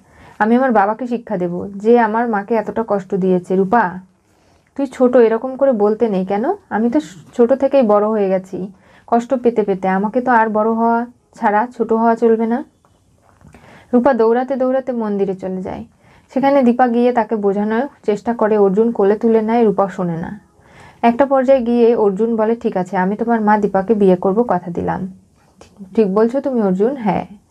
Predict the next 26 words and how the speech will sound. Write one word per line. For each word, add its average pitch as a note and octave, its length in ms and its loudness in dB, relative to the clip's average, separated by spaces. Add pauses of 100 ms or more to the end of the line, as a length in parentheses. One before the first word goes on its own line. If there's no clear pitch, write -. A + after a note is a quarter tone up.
(480)
"কিন্তু C4+ 200 2
আমার C4+ 180 0
মা A3 160 -2
তো B3 140 -8
কথা B3+ 200 -2
দিচ্ছে B3 320 -6
না, A#3+ 200 -6
তাহলে A3 300 0
আমি A#3 160 0
কি A#3+ 140 -4
করব?" B3 440 2
"তাই A3 200 2
বলছি F#3 400 -6 (460)
যে G#3 280 -2
আমার G#3+ 320 -2
মা G3 200 2
যতক্ষণ B3 420 -4
কথা A#3+ 240 -2
না B3 140 -2
দেবে B3 220 0
আমি A3 220 -2
ঠাকুরের G#3 380 0
পা G3 180 0
ছুঁয়ে A3 220 2
প্রতিজ্ঞা F3+ 420 0
করছি, E3 440 -8